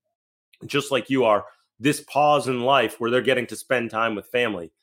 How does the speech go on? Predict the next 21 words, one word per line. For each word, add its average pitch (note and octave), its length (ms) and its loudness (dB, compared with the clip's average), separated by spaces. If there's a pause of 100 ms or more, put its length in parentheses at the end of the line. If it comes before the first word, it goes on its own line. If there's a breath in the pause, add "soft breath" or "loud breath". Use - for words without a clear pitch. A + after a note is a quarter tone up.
(180)
And C#3+ 120 0
I C#3+ 80 2
think C#3 160 0
it's C3 140 -8
given D3 320 0
them A#2 180 0
a A2+ 40 -2
new A#2+ 360 -2
look C3+ 320 2
at G2+ 80 -2
how G#2+ 180 2
the G#2 80 0
world G#2+ 400 2
operates A#2+ 540 0
and, G2+ 200 -6
and A2+ 140 -4
appreciating A#2+ 680 -4
being A2+ 180 -2
around A2+ 280 2
their G#2+ 120 0
kids A#2 540 -2